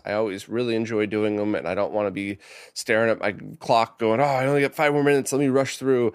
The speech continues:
I like to take my time. I like to answer these questions as laid back and chill as possible. So if you missed a question, or if I missed your question this week, please just re-ask next week.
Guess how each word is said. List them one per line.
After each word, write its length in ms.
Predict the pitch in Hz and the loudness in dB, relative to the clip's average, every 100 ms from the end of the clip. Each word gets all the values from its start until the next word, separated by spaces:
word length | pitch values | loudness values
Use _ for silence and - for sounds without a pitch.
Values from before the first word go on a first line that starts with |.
| - - | -6 -2
I 60 | 131 | 0
like 200 | 135 - | 0 -2
to 60 | |
take 220 | - 117 113 | -6 -4 -2
my 100 | 107 | 0
time. 380 | 98 107 104 - | 0 0 -2 -4
I 100 | 98 | -6
like 220 | 104 - | -6 -6
to 200 | 95 - | -8 -4
answer 280 | 104 - 101 | -6 -8 -10
these 140 | 98 | -8
questions 520 | - 98 - 98 90 | -4 -6 -6 -10 -8
as 160 | 85 - | -12 -6
laid 220 | 101 92 | -6 -2
back 260 | 95 90 82 | -2 -2 -4
and 100 | 85 | -8
chill 200 | 95 85 | -6 -6
as 100 | - | -2
possible. 540 | 90 85 87 85 87 | -2 -2 -6 -8 -8
So 340 | - 87 90 - - - - | -4 -2 -2 -6 -16 -20 -4
if 280 | 151 131 - | -2 -2 -4
you 200 | 139 143 | -2 0
missed 320 | 131 147 - | 2 2 -2
a 40 | |
question, 400 | - 151 - 143 | 0 0 0 0
or 140 | 131 120 | 2 2
if 80 | - | 4
I 140 | 151 | 4
missed 240 | 160 135 - | 4 2 4
your 220 | 127 143 | 4 4
question 480 | - 107 - 107 101 | 4 2 2 -2 0
this 180 | 95 - | -2 -4
week, 300 | 95 85 - | -4 -6 -4
please 220 | 113 107 | -4 -4
just 200 | 104 - | -8 -4
re-ask 540 | 107 98 95 95 - - | 0 2 2 -2 -10 -6
next 260 | 98 - | -6 -4
week. 280 | 113 113 - | -4 -4 -6